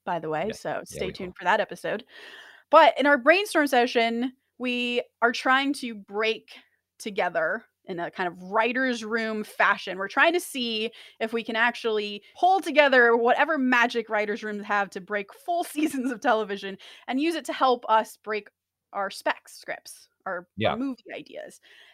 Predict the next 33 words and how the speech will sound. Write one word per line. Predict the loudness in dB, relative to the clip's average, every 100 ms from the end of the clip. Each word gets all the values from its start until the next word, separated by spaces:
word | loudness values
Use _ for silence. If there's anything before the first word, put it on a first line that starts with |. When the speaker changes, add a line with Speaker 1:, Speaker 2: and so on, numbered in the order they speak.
| _
Speaker 1:
And | -6 -4
we | -2
had | -2
another | 0 0 -2
session | -4 -4 -6
this | -12 -12
week, | -16 -14 0
and |
I | 4 6
thought | 6 4
it |
was | 2
fantastic. | 0 -2 2 2 2 0 -4
We | -4
broke | -2 4 2 2 -8
an | -6
entire | -4 -6 0 0 2 0 -2 -4 0
act. | 4 4 2 -18 -20 _ _ _ _ _
We | -14
had | -10 6
Speaker 2:
Yeah. | 8 8 2 _ _
Speaker 1:
tried | -2 0 0
to | -8
break | -4 -4 -2
the | -4
whole | -2 -2
movie, | -4 -8 -10 -6
but | -6 -4
that | -4 -6
was | -8
a | -8
little | -6
ambitious. | -4 -2 -2 -4 -10 -10